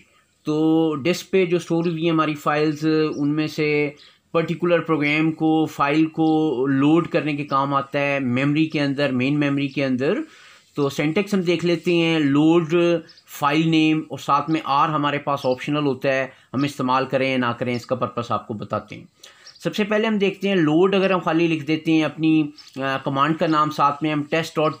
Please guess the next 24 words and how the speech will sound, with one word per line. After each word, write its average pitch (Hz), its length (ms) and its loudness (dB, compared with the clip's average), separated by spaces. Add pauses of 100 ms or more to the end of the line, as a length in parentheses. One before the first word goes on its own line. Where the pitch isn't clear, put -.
B 156 280 -4
A 143 160 -6
S - 100 -8
लिख 135 200 0
देते 131 300 -2
हैं, 143 80 0
हमने 139 140 -2
अपने 143 180 -6
फाइल 135 280 -4
का 143 100 -2
नाम 131 240 0
लिख 151 140 -8
दिया, 131 320 -2 (340)
तो 147 60 -2
हमारी 139 380 -2
जो, 156 500 0 (200)
अ, 127 160 2
प्रोग्राम 143 460 0
फाइल 151 300 0
जो 151 120 -2
स्टोर 151 320 -2
हुई 147 200 -4
हुई 147 180 -2
है 139 320 0